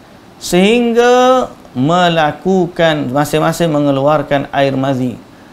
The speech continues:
Hal ini diambil daripada kalimah al-mazi, dan ada pandangan lain menyatakan ia bermaksud membiarkan lelaki bersama perempuan, berasal daripada kalimah mazaitul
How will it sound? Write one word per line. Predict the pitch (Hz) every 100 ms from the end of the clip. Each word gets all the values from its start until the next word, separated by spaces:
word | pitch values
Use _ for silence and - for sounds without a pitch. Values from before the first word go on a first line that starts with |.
| - -
Hal | 143 160
ini | 180 208
diambil | 185 156 156 170 180 147
daripada | 147 147 - 143 135
kalimah | 143 151 147 143
al-mazi, | 139 139 135 120 110 82 -
dan | 131 131
ada | 156 190 233
pandangan | 180 160 151 160 151
lain | 147 160 151
menyatakan | 147 139 - 160 156 170 165 143 - - - - -
ia | 160
bermaksud | 156 151 156 156 170 156
membiarkan | 143 131 147 170 170 - 156 139
lelaki | 147 160 151 160
bersama | 139 135 127 170 196 -
perempuan, | - 160 147 143 156 151 143 - - - -
berasal | - 139 131 139 170 160
daripada | 135 135 139 143
kalimah | 139 139 147 151 135
mazaitul | 127 123 123 135 160 156 139 139 123